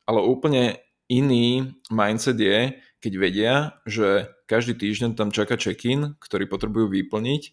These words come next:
a že proste dostanú feedback na ňo. A to je vlastne tá základná pridaná hodnota, akým spôsobom Biofit pomáha tomu človeku, aby dosahoval tie ciele, pretože sa k tomu postavíš úplne ináč. Oveľa zodpovedne-,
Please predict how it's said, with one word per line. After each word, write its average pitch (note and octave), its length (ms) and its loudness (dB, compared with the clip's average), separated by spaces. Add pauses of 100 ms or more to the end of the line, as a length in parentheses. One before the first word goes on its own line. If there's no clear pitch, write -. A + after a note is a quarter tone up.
(440)
a G#2+ 80 0
že G#2+ 160 4 (320)
proste A#2 240 -2
dostanú A2 400 0
feedback G#2+ 320 2
na F2+ 160 0
ňo. G2+ 320 -4 (880)
A - 80 -14
to A#2+ 80 6
je A#2+ 80 8
vlastne A2+ 320 2
tá A#2+ 80 2
základná A2+ 320 2
pridaná A2 400 2
hodnota, A2+ 480 2
akým A2+ 240 0
spôsobom A#2 320 -2
Biofit G#2 480 0
pomáha A2+ 640 0
tomu A2+ 160 0
človeku, A2 560 -2
aby G#2+ 160 0
dosahoval A2 560 0
tie G#2 160 -6
ciele, G#2+ 320 2
pretože G2+ 320 -8
sa G#2 160 -8
k - 80 -16
tomu A2+ 160 -6
postavíš A2 400 -4
úplne G#2 320 -4
ináč. D2+ 240 -6 (560)
Oveľa A#2+ 400 4
zodpovedne-, A#2+ 340 0